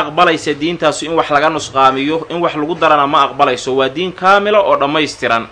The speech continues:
Waxna lagama bedeli karo. Qofkii yidhaahda, "Diin kale aan Ilaahay ku caabudayaana," Ilaahay ka yeeli maayo. Nashhadu, waxaan ka markhaati kacaynaa, bil haqqi, si xaq ah,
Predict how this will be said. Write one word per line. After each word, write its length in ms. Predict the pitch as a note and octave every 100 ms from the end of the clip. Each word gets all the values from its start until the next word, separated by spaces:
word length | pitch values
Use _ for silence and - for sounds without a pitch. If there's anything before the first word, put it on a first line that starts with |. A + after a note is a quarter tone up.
| - - - - - - C#3
Waxna 240 | C3+ F#3
lagama 340 | G3 F3 E3+ F3+
bedeli 400 | D#3+ D#3+ E3 C#3+
karo. 220 | B2+ A#2
Qofkii 380 | - G3 - G3+
yidhaahda, 260 | F3 D#3 D3
"Diin 260 | C#3+ G3 G3+
kale 140 | F#3+ E3+
aan 60 |
Ilaahay 240 | E3 F#3 E3
ku 100 | F#3
caabudayaana," 540 | C#3+ D#3 D#3 C#3+ C#3 C#3
Ilaahay 240 | D3 E3
ka 60 | E3
yeeli 280 | D3+ C#3+ C3+
maayo. 300 | B2 B2 G#2+ - - - - - _ - - - - - -
Nashhadu, 520 | - C#3 E3 G3 F#3 F#3+
waxaan 160 | F#3+ E3
ka 120 | F#3
markhaati 420 | F3 D#3 D#3 D#3
kacaynaa, 420 | D3+ F3 E3 D3+ C#3+
bil 200 | D#3 D3+
haqqi, 400 | - E3+ - D#3+
si 160 | -
xaq 260 | F3 F3+ F3+
ah, 220 | C3+ B2